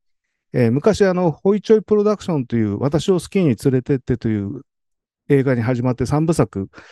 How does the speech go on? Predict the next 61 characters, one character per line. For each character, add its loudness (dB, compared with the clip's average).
の 2
映 4
画 2
を -2
作 -6
っ -4
て -4
た -2
プ -6
ロ -2
ダ 0
ク -10
シ -8
ョ -4
ン -4
が -4
あ -2
り -2
ま -2
し -12
て、 0
そ -4
の 0
中 0
で 2
波 0
の 0
数 0
だ 0
け -4
抱 -2
き -14
し -4
め 0
て -4
と -6
い -2
う、 -8
中 2
山 2
美 2
穂 2
が 2
主 -2
演 0
の -2
番 -2
組 -2
が -2
あ -2
り -4
ま -4
し -10
た -8
が、 -2
そ -2
の 2
時 -2
に 4
ミ 2
ニ 2